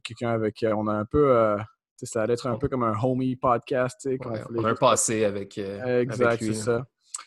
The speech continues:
Speaker 1: Puis, euh, c'est bien le, le bon boy de Sherbrooke. Comme j'avais dit, euh, j'avais rapidement, euh, mentionné, c'était le monsieur, euh, ambassadeur de Sherbrooke.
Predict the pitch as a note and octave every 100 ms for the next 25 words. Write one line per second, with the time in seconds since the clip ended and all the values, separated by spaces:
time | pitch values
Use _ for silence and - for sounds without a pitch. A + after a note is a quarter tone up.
0 | _ - B2+ A#2+ A#2 A#2 A2+ C3 B2 A#2+
1 | A#2 A2+ A2 A#2 B2+ B2+ B2 B2+ B2+ B2+
2 | - C3 A#2+ B2 A#2+ - - A#2+ A#2 A2+
3 | A2+ A#2 A#2 A#2 G#2+ G#2+ G#2+ G#2 G#2+ G2+
4 | A2+ A2+ A2+ G#2+ G#2 G#2+ G2+ A2+ A2 -
5 | G#2+ G2 G2 - A#2+ A2 C3 A2+ G#2+ A2
6 | A2+ A#2 A2+ A#2+ B2+ B2+ - C3 C3+ C#3
7 | -